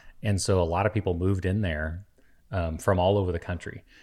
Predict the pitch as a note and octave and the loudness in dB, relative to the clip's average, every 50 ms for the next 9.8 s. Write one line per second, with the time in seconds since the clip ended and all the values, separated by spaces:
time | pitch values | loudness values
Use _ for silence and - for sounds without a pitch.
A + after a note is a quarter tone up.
0 | - - - F2+ F2 B2+ E3+ - B2+ G2+ F2+ E2+ E2+ F#2+ A2+ - G#2 F#2+ F#2+ G2 | -12 -6 -2 2 2 4 4 4 4 2 2 2 2 2 0 0 0 0 2 2
1 | G2 A2 C3+ D3 A#2 F#2+ F2+ - - G2+ G2+ G#2 - G#2+ G#2+ G#2+ A2 G#2+ G#2+ A2 | 4 4 4 4 2 2 0 0 0 0 0 -2 -2 -2 0 0 0 0 2 2
2 | G#2 F#2+ F2+ - G2+ F#2+ F#2 F2+ F2 E2+ E2 E2 D#2+ E2+ G2+ F#2 F2 F2 F#2 F#2 | 2 0 0 2 0 0 2 2 0 0 0 0 -2 -4 -4 -4 -2 -2 -2 -2
3 | - - G2+ G2 F#2+ - G2+ G2 F#2 - - F#2 F2 E2 E2 D#2+ D#2+ F#2+ F#2 - | -2 -2 -2 -2 0 0 -2 -2 -2 0 -2 -2 0 -2 -4 -2 -4 -4 -4 -2
4 | G2+ G2 - G#2 G2+ G2+ F#2+ F2+ F2+ G2+ G2+ G2+ - - F2+ E2+ - - F#2 F#2 | -4 -4 -2 -2 -2 0 0 2 4 4 4 2 2 0 -2 -2 -2 0 0 2
5 | F#2 F2 D#2 G#2 A#2 B2 C3+ C#3 C3 A#2+ - - - - - - - _ _ _ | 2 2 2 4 4 6 6 6 4 2 -6 -12 -18 -18 -20 -20 -20 _ _ _
6 | _ _ - - - - G2+ G#2 F#2+ F2+ G#2+ A2 C#3+ D#3 D3 C3 B2+ A2 G2 F2+ | _ _ -20 -14 -8 -2 2 2 6 8 8 8 8 8 4 4 4 4 2 2
7 | F#2+ G#2 G#2+ A2 G#2+ - A2 - G#2+ F#2+ F#2 F#2 F#2 G2 F#2+ - - G2 F2 D#2 | 2 2 2 0 0 0 -2 -2 0 0 0 0 0 0 -2 -2 0 2 2 2
8 | - - - - - - - G2+ G2 F#2+ G#2+ A2 F#2 F2 G#2 G2+ F#2+ - - - | 0 -2 -8 -10 -10 -6 -4 -2 -2 0 0 0 2 4 6 4 4 4 0 -4
9 | G2 - - - - G2+ F#2 F#2+ F2+ - - G2+ F#2 G2 - | -4 -4 -4 -4 -6 -6 -4 -4 -2 -2 -2 -2 -4 -2 0